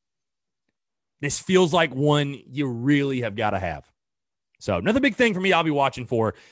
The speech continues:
You know, we've talked about him a lot. I know a lot of Gamecock fans were really excited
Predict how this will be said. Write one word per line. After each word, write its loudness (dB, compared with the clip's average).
You -4
know, 2
we've 4
talked 2
about 2
him -2
a -2
lot. 2
I -2
know 0
a 2
lot 4
of -2
Gamecock -2
fans -4
were 0
really 4
excited -4